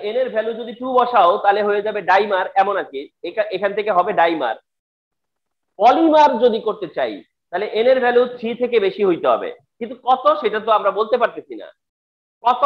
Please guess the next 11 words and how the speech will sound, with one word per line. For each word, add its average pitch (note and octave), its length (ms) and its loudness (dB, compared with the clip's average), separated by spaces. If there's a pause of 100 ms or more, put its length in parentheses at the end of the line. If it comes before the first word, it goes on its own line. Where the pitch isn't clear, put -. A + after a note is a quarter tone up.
(140)
এটা A#3+ 180 -2
কোনো A3+ 200 0
ফিক্স B3 200 -6 (100)
না। G2 80 -6 (680)
তাহলে A3+ 200 2 (240)
এন B3 140 2
এর C#4+ 160 0
value A3 240 2 (1160)
কি C4 100 -6 (100)
mean C#4+ 140 -4 (120)
করে? D#3 200 -2